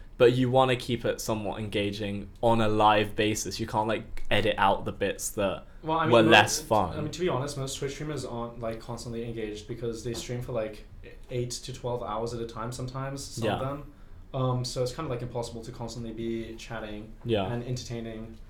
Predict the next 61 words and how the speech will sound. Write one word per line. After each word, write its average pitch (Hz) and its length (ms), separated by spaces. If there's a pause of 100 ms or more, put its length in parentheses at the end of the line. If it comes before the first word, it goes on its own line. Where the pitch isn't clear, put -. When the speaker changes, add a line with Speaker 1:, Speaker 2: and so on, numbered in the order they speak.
(140)
Speaker 1:
Mm-hmm. 117 320
Speaker 2:
Um, 147 500
honestly, 247 300
like, 208 140
a 156 40
lot 190 140
of - 80
big 160 160
Twitch 147 180
streamers, 190 380
like, 131 220
X - 180
Q 180 100
C 151 180
is 151 100
one 147 100
of 139 60
the 135 60
biggest 147 240
Twitch 147 120
streamers 143 240
on 143 80
the 123 40
platform. 127 500 (320)
He's, 185 160
like, - 260 (120)
really 139 360
boring. 120 400
Like, 131 180
whenever, 180 200 (120)
I 156 60
feel 156 180
like - 300
he's, 170 320 (560)
he's 185 200
famous, 190 720 (400)
and 160 220
that's 156 280
why 170 140
he 165 100
maintains 139 380
his 127 120
relevancy. 117 600 (120)
Speaker 1:
Right. 107 240
Speaker 2:
Because 160 220
he's, 165 120
like, 160 160
he's, 165 260
like, 147 280
the, 151 100
the 139 180
t-, - 160
he's, 151 180
like, 135 140
the - 60
most 151 200
advertised. 131 500
Everyone 135 220
knows 127 120
about 127 200
him. 127 280